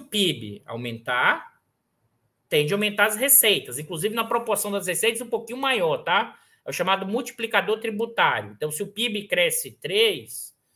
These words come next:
as receitas tendem a crescer três ponto dois, três ponto três, três ponto quatro,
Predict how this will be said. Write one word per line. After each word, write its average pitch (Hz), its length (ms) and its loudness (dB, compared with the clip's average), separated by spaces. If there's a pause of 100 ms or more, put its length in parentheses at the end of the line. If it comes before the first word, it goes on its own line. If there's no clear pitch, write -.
(240)
as 113 140 -4
receitas 202 440 4
tendem 202 220 -2
a 202 40 -6
crescer 190 560 0
três 190 220 -2
ponto 156 280 -10
dois, 160 400 -2
três 170 220 -6
ponto 156 220 -12
três, 185 280 -6
três 196 220 -8
ponto 202 220 -12
quatro, 143 480 -4